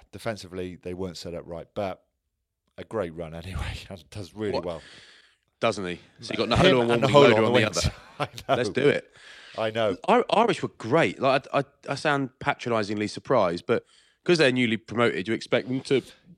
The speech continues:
Speaker 2: struggle, frankly, but
Speaker 1: Yeah,
Speaker 2: they were great.
Speaker 1: you do.
Speaker 2: And Leicester got rolled easy,
Speaker 1: And
Speaker 2: is the truth.
Speaker 1: Botha hits a brilliant angle for his try as well.
Speaker 2: Yeah.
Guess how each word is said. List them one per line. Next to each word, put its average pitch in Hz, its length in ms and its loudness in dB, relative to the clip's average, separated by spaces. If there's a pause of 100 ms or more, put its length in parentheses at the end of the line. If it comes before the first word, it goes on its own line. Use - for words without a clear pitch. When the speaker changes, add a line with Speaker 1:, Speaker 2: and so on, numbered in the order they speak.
(360)
Speaker 2:
struggle, 139 340 2
frankly, 107 320 -2
but - 80 0
Speaker 1:
Yeah, 220 80 6
Speaker 2:
they 185 60 6
were 175 100 4
great. 196 300 2
Speaker 1:
you 160 60 -4
do. 214 100 2
Speaker 2:
And 139 180 0
Leicester 160 340 0
got 117 180 0
rolled 147 360 4
easy, 156 420 -4 (120)
Speaker 1:
And 143 140 -2
Speaker 2:
is - 60 -12
the 113 60 2
truth. 117 240 6
Speaker 1:
Botha 95 160 2
hits 123 240 -4
a 104 40 -16
brilliant 131 440 -2
angle 92 480 -10 (220)
for 110 160 -10
his 107 100 -8
try 104 240 0
as 98 120 -4
well. 92 380 -2
Speaker 2:
Yeah. 98 120 -2